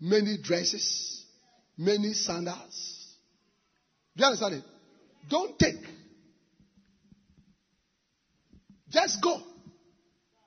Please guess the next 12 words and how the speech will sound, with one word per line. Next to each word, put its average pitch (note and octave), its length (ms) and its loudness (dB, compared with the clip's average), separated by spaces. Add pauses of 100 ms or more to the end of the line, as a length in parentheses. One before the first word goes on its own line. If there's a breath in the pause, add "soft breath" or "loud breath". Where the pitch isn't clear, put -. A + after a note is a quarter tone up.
(2500)
Just F#4+ 440 4
go. A3 460 4 (1040)
Jesus. A3+ 640 0 (1900)
Just E4 400 2
go. F#3+ 380 4 (1700)
How A#4 160 -8
can F4 160 -2
I F#4 100 -2
just E4 320 -2
go? C4 180 0 (3500)
How G4 440 4
will C4+ 200 0